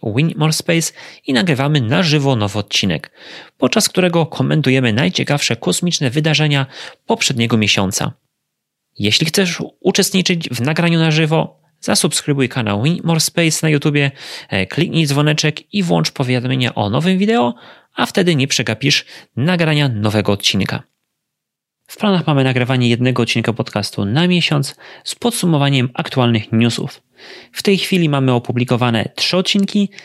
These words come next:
styczeń, luty i marzec dwa tysiące dwudziestego pierwszego roku oraz dwa odcinki dodatkowe. Podsumowanie kosmicznych, szczególnie rakietowych, wydarzeń w dwa tysiące dwudziestym roku oraz zapowiedź tego, co się będzie działo w kosmosie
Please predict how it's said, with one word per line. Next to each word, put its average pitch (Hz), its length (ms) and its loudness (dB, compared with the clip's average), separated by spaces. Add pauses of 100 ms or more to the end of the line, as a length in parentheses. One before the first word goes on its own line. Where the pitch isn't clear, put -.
(120)
styczeń, 156 580 0
luty 113 300 0
i 101 100 0
marzec 170 540 -2
dwa 147 180 -2
tysiące 156 300 0
dwudziestego 151 380 0
pierwszego 160 340 0
roku 190 280 0 (400)
oraz 233 260 0
dwa 143 200 2
odcinki 143 440 0
dodatkowe. 107 600 0 (580)
Podsumowanie 165 760 2
kosmicznych, - 720 -2
szczególnie 110 440 0 (160)
rakietowych, 151 720 0 (320)
wydarzeń 147 560 2
w 131 120 -4
dwa - 240 0
tysiące 180 340 0
dwudziestym 156 460 0
roku 139 360 0 (360)
oraz 190 240 2
zapowiedź 135 440 0
tego, 180 280 0
co - 160 0
się 170 140 0
będzie 117 320 2
działo 165 260 2
w - 80 -10
kosmosie 160 520 0